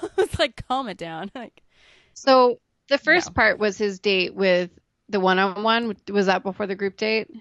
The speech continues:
Speaker 1: Yeah.
Speaker 2: This was really just kind of a weird date.
Speaker 1: Yeah.
Speaker 2: The whole thing was weird. So they're hanging out in the field that he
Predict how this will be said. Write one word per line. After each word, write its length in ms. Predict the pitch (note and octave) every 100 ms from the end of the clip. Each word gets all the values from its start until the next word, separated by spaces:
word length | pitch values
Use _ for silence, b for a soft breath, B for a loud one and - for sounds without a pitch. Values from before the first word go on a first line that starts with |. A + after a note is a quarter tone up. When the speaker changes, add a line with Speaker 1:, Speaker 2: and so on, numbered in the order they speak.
| -
Speaker 1:
Yeah. 300 | - G3 D3+ F3 _ _ _ _ _ _ _ _ _ _ B B B B
Speaker 2:
This 200 | - G#4
was 240 | D5+ C4+ -
really 280 | C4 D#4 D4+
just 160 | C4
kind 160 | - A#3+
of 60 | G3+
a 60 |
weird 460 | F3 F3+ E3+ E3+ D#3+
date. 340 | F3 C#3 - - _ _
Speaker 1:
Yeah. 400 | B3 D#4 A#3+ E3
Speaker 2:
The 60 | G#3+
whole 160 | A3+
thing 200 | A3+ F#3+
was 200 | E3+ E3
weird. 280 | - D3 -
So 480 | - G#3 F#3 F#3 - _ _ _ _ _ _ _ _ -
they're 640 | A3+ A3 A3 A3 G#3+ G3 - _ _ _ _ _ _ _ _ _ - -
hanging 360 | A3+ C4 D4 D#4+
out 120 | C#4
in 40 |
the 60 | B3+
field 580 | - G3+ F3 E3+ F#3 F3+
that 260 | F#3 E3+
he 680 | G3 G3+ F#3 F3+ F3+ F3 F#3